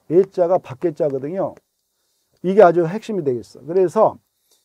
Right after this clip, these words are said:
개발 밀도하고 기반설 부담구역은 같은 지역에 절대 중복 지정할 수 없다.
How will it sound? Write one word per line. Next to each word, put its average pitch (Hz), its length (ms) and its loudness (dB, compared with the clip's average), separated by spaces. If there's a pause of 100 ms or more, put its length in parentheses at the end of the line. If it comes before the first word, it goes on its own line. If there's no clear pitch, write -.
(180)
개발 190 460 4
밀도하고 180 800 0
기반설 180 480 -4
부담구역은 165 560 -6
같은 202 580 0
지역에 180 440 0
절대 160 400 -2
중복 196 540 -4
지정할 185 280 0
수 - 120 -6
없다. 180 420 0